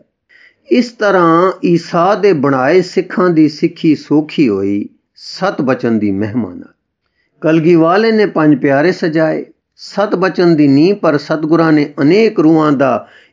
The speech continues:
ਇਕੱਠ ਇੱਕ ਰੂਪ ਖਾਲਸਾ ਰਚਿਆ।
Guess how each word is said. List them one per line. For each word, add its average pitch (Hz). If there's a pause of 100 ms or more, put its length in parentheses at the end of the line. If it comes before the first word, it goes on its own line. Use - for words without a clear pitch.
ਇਕੱਠ 170 (340)
ਇੱਕ 247
ਰੂਪ 175
ਖਾਲਸਾ 165
ਰਚਿਆ। 160